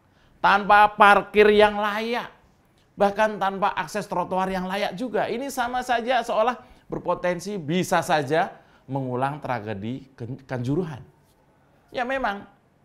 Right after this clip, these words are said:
jis ditenggarai sebagai proyek yang keburu-buru, tergesa-gesa, kejar tayang,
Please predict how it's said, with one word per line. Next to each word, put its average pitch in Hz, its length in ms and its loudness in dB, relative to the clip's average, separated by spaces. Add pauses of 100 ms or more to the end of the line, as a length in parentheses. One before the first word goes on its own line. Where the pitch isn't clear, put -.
(500)
jis 175 400 -2
ditenggarai 147 640 0
sebagai 139 400 -4
proyek 147 400 -2
yang 143 320 -6 (320)
keburu-buru, 123 720 -6
tergesa-gesa, 104 800 -12 (320)
kejar 156 320 0
tayang, 165 560 -2